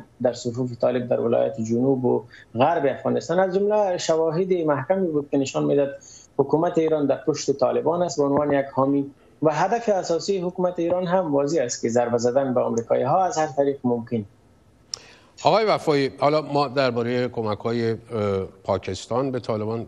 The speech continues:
Speaker 2: صحبت نمی‌کنیم، چون این برنامه فرصتی هم نداریم، موضوع برنامه‌مون هم نیست. من فقط اینو خدمت بینندگان عزیز عرض کردم، وگرنه،
Speaker 1: بله.
Speaker 2: اه، نقش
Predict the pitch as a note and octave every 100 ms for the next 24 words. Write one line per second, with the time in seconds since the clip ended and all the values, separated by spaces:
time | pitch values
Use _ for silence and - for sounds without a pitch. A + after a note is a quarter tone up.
0 | A2 F#2+ G2+ G#2+ A#2+ A#2 A2 A2 A#2+ A2
1 | A2 A2 A2+ F#2+ - G#2 - G#2 G2+ B2
2 | B2 B2+ B2 A#2+ A2 G2 F2+ F2 F2+ G#2
3 | G2 F#2 G#2 D3+ - - - - G#2+ G#2
4 | A2 A2+ A2+ - - F2+ G2 G#2 G2+ F#2+
5 | F2+ A2+ B2+ A2 A2+ G#2+ - - - -
6 | B2 A#2+ - B2 A#2+ A2+ G2 F#2+ G#2+ A2
7 | - - A2+ A2 G#2 G2+ G2 F#2+ E2 F#2
8 | F#2 A2 -